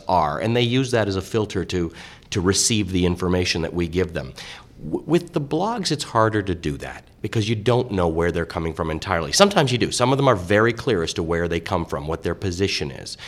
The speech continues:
But some of them are presenting themselves as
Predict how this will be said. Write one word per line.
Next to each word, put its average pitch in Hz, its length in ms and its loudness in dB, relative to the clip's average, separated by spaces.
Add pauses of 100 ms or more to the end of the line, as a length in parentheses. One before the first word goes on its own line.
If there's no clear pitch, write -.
(440)
But - 140 -4
some 320 320 2
of 349 80 4
them 190 140 2
are - 60 2
presenting 147 340 4
themselves 120 520 2
as 98 360 2